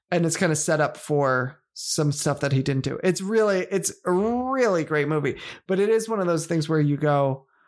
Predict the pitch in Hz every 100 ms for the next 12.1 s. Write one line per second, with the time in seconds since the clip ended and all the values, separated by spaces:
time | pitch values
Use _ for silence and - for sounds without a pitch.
0 | _ - - 262 226 151 160 202 131 139
1 | 147 165 143 - - 120 180 175 160 170
2 | 170 156 165 175 196 220 220 226 214 180
3 | 170 180 151 143 135 127 - - - -
4 | 151 147 147 139 - - - - - -
5 | 165 151 - 180 175 - 165 190 190 180
6 | 170 151 - _ - - - - - 156
7 | 160 156 156 139 165 - - - 170 170
8 | 165 190 190 185 175 160 156 131 - 151
9 | 147 135 135 147 - - - - - -
10 | 175 160 151 - 254 226 196 190 180 175
11 | 165 165 147 - - 165 170 160 151 151
12 | -